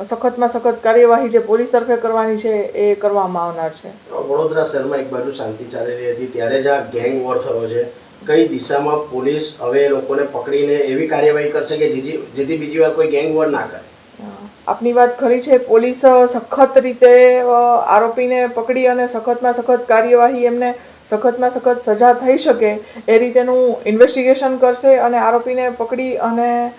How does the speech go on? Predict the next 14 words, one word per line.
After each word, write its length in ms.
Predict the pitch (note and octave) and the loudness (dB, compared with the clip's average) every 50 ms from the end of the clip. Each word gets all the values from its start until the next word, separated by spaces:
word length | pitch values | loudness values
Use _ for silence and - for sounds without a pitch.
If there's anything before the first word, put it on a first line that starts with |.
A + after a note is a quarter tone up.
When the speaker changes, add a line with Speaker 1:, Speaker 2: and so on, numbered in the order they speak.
| - - - - - - | -20 -20 -20 -20 -10 -4
Speaker 1:
અ, 120 | - G#3 | -2 -2
જે, 500 | G3 F#3+ A3+ A3 A#3 A#3+ B3+ B3+ B3+ A#3+ | -2 2 4 6 8 10 10 8 8 6
અ, 460 | - - - - G#3+ G#3+ G#3+ G#3+ G#3 G3+ G3+ | 2 -4 -8 -8 -6 -4 -2 -2 -2 -2 0
કાર્યવાહી, 680 | A3 G#3+ A3 A#3+ B3 B3 B3 C4 B3+ B3+ B3+ B3+ B3 | 0 2 4 4 4 2 2 0 -2 -4 -4 -6 -8
અ, 420 | - - - _ _ - G3+ G3+ G3+ | -10 -14 -20 _ _ -4 -2 -2 0
કાયદાકીય 540 | G3+ G3+ G3+ G#3+ A3 A#3+ A#3+ A#3+ A#3+ B3 A#3+ | 2 2 2 4 4 4 2 4 4 4 4
થતી 300 | A#3+ B3 A#3+ A#3+ B3 B3 | 4 2 -2 0 2 2
હશે, 180 | A#3 A#3+ A#3+ A3+ | 2 2 2 -2
તમામ 340 | A3+ A3+ A3+ A#3+ B3+ B3 A#3 | 0 0 2 2 2 2 2
કાર્યવાહી 460 | A#3 A3 A3+ A3+ A3+ A#3 A#3 A#3 A3+ | 2 2 2 2 0 0 -2 -2 -4
એમના 180 | G#3+ A3 A3 | -4 -2 -4
વિરુદ્ધ 260 | G#3+ G#3+ G#3+ G#3 G#3 G#3 | -2 0 0 0 0 0
કરવામાં 400 | G#3+ G3 G3 F#3 F3+ F3 E3+ E3 | -2 -2 -2 -2 -4 -4 -4 -6
આવશે. 280 | D#3+ E3 E3 - - | -6 -6 -8 -12 -16